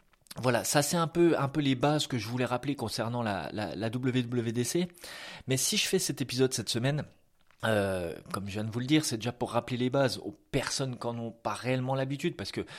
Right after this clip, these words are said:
nous, on est des technophiles et, euh, plus prat-, plus particulièrement des, des fans d'Apple. Donc, c'est vrai que c'est, c'est des choses qu'on connaît, qu'on suit depuis, depuis des années.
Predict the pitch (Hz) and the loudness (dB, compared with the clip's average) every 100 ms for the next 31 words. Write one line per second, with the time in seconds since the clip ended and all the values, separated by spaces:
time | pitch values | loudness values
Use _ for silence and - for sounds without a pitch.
0 | - - 131 156 113 104 113 113 104 110 | -16 -4 2 2 2 -2 0 0 0 -2
1 | - - 123 - 143 107 - 98 95 78 | -2 0 -2 2 0 0 -4 -4 -2 -2
2 | 80 78 67 76 62 _ 117 - 110 - | -4 -8 -12 -12 -16 _ -6 -4 -6 -8
3 | - - 135 131 131 - 127 123 120 120 | -14 -6 -4 -2 -2 -2 -8 -4 -2 0
4 | 127 107 107 95 110 - 120 117 127 123 | 0 0 0 0 -2 -2 -2 0 0 -2
5 | 104 101 - - - - 95 123 117 104 | -2 -6 -10 -16 -12 -6 0 0 0 -2
6 | 107 104 - 107 - 135 131 117 101 110 | -2 -4 -2 -4 0 0 0 -4 -2 0
7 | 120 120 110 104 - 120 104 110 104 98 | 0 -2 -4 -6 -4 -4 -4 -4 -4 -4
8 | 107 110 113 110 127 156 | -4 -4 -4 -2 -2 -4